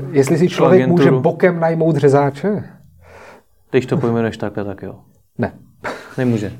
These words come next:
Speaker 1: Nemůže. Může přijít za Housem.
Speaker 2: Pojďme, pojďme k těm penězům, ať se bavíme konkrétněji. Srovnej, kolik jsi
Speaker 1: Jo.
Speaker 2: vydělával jako freelancer, kolik vyděláváš dneska jako majitel agentury.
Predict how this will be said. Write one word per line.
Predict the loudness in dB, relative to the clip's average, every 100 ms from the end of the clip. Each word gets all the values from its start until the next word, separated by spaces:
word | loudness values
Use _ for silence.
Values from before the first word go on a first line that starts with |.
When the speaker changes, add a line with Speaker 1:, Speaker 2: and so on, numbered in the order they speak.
| -20 -20 -20 -20 -10
Speaker 1:
Nemůže. | -8 -8 -12 -16 -10
Může | -6
přijít | -6 -6 -8
za | -10
Housem. | -14 -16 -20 -20 _ _ _ _ -20 -20 _ _ _ 0
Speaker 2:
Pojďme, | 0 4 2
pojďme | 2 2 2
k |
těm | 2 2
penězům, | 2 2 2 2 2
ať | -2
se | -2
bavíme | 2 2 2
konkrétněji. | 2 0 0 2 2 2 2 -2 -6 -6 -6 -8 -14 -18
Srovnej, | -2 0 2 2 2 -2
kolik | 0 0
jsi | 2
Speaker 1:
Jo. | 2
Speaker 2:
vydělával | 4 4 4 4 4
jako | 2 0
freelancer, | -4 0 0 -2 -4 -4 -6 -16 -8
kolik | 0 2
vyděláváš | 4 4 4 2 0
dneska | -6 -4 -2
jako | -2
majitel | -2 -4 -2 -4
agentury. | -4 -8 -8